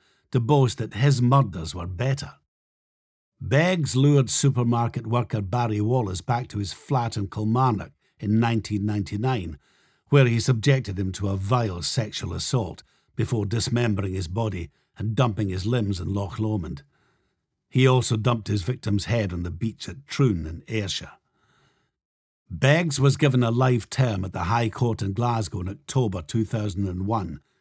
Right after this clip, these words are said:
and is still behind bars. It's not known what Beggs' reaction was to the letter,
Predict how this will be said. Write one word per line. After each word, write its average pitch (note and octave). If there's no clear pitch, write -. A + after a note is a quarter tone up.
and G2
is F#2+
still B2
behind F#2+
bars. E2
It's B2
not D#3
known B2+
what A2+
Beggs' A#2
reaction A#2+
was A2+
to -
the F2+
letter, E2